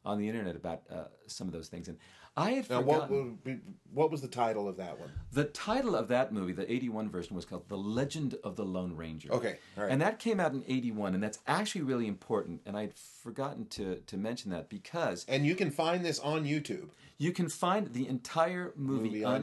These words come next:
Speaker 1: uncut
Speaker 2: YouTube.
Speaker 1: on YouTube.
Speaker 2: Okay, so that will be in the show notes.
Speaker 1: Yeah.
Speaker 2: Okay.
Speaker 1: And, and the, there are a couple of big mistakes about this movie, and I, I had forgotten it. One of the reasons why it bombed, and you might have, you might remember this, is because the producers of that movie,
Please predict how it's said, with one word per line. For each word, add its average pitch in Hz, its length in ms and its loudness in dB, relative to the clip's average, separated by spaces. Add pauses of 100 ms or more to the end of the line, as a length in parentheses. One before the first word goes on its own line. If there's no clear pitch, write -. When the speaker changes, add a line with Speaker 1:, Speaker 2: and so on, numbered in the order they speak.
Speaker 1:
uncut 104 300 2
Speaker 2:
YouTube. - 120 -12
Speaker 1:
on 113 240 0
YouTube. 107 460 -4
Speaker 2:
Okay, 113 200 -2
so 117 140 -2
that 139 200 4
will 147 100 4
be 139 160 2
in 131 80 2
the 123 80 -2
show 131 240 2
notes. 90 460 -6
Speaker 1:
Yeah. 151 240 4 (280)
Speaker 2:
Okay. 104 160 0
Speaker 1:
And, 156 300 2 (260)
and 165 220 0
the, 165 200 -6
there 160 240 2
are 151 40 6
a 151 40 2
couple 240 300 0
of 143 100 0
big 143 200 0
mistakes 170 420 -2
about 101 300 2
this 92 160 -8
movie, 92 400 -4
and 117 140 -2
I, 120 220 0
I 131 60 -2
had 131 120 -2
forgotten 196 400 -2
it. - 120 -6 (460)
One 180 260 2
of 262 60 0
the 240 80 0
reasons 139 260 0
why 117 140 2
it 90 240 -4
bombed, 113 400 2
and 98 100 0
you 120 80 0
might 147 420 0
have, 131 280 -4 (120)
you 131 120 0
might 151 320 0
remember 123 360 0
this, 87 220 -8
is 101 80 -8
because 113 400 -4
the - 80 -8
producers 151 640 -6
of 101 100 -8
that 107 200 0
movie, 113 460 -4